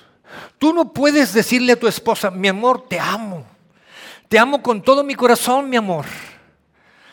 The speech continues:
Tienes que demostrárselo, exprésaselo físicamente. Porque si tú no se lo expresas, alguien se lo va a expresar.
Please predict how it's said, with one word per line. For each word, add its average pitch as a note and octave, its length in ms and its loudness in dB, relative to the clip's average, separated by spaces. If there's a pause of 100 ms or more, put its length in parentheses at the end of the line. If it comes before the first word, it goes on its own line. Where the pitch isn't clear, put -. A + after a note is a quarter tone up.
Tienes D4 340 -4
que C#4+ 140 0
demostrárselo, B3+ 800 0
exprésaselo A#3 880 0
físicamente. A#3 1000 -6 (2750)
Porque B3+ 300 2
si A#3 140 0
tú D#4 120 2
no D#4 80 -2
se C#4 120 -2
lo C4 100 2
expresas, - 840 2 (400)
alguien C4+ 280 4
se A#3 120 4
lo A3 120 2
va G#3+ 60 4
a B3+ 60 8
expresar. G3+ 640 2